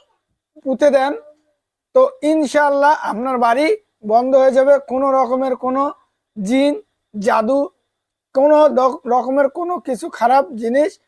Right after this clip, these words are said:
আপনার বাসায় প্রবেশ করতে পারবে না ইনশাআল্লাহ। তবে হ্যাঁ, শেষে বলে দিচ্ছি, যদি আপনার বাসায় অবস্থিত একদম আগে থেকেই থেকে থাকে, তাহলে কিন্তু আপনার বাড়ি বন্ধ হবে না। তো আপনার যদি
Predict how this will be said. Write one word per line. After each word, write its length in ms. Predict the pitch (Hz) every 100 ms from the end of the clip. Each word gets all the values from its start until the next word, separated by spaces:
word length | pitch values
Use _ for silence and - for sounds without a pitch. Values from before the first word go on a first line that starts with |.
| _
আপনার 300 | - 202 247
বাসায় 360 | 226 220 - 277
প্রবেশ 380 | 277 240 233 220
করতে 420 | 233 214 262 285 - _ _ _
পারবে 300 | 226 233 240
না 140 | 247 240
ইনশাআল্লাহ। 680 | 240 - 202 208 185 156 - _ _ _ _
তবে 200 | 233 254
হ্যাঁ, 220 | 240 254
শেষে 340 | 214 262 226 285
বলে 240 | 269 277
দিচ্ছি, 300 | 277 - 294
যদি 280 | 226 254 269
আপনার 260 | 254 254
বাসায় 440 | 254 254 285 294 311 - _ _ _ _ -
অবস্থিত 600 | 226 262 294 - 294 220
একদম 640 | 294 220 226 220 277 285 - _ _ _
আগে 280 | 247 233 277
থেকেই 340 | 269 254 415
থেকে 360 | - 240 233 269
থাকে, 440 | 214 240 247 180 - _ _
তাহলে 360 | 214 226 277 285
কিন্তু 240 | 269 262
আপনার 220 | 247 269
বাড়ি 240 | 240 233 269
বন্ধ 280 | 240 240 277 320 - _ _ _
হবে 300 | 220 247 226
না। 200 | 175 - _ _ _ -
তো 220 | 240 262 - -
আপনার 400 | 202 254 269 226
যদি 360 | 339 240 262